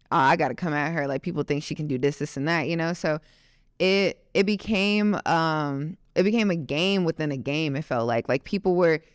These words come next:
looking at me and it was, "All right, I'm coming at her." And I'm like,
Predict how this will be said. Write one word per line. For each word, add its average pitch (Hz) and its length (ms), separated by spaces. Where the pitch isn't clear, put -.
looking 226 280
at 190 140
me 190 220
and 175 100
it 170 40
was, 170 200
"All 156 160
right, 143 120
I'm 160 120
coming 156 240
at 143 160
her." 180 160
And 147 100
I'm 156 120
like, 139 120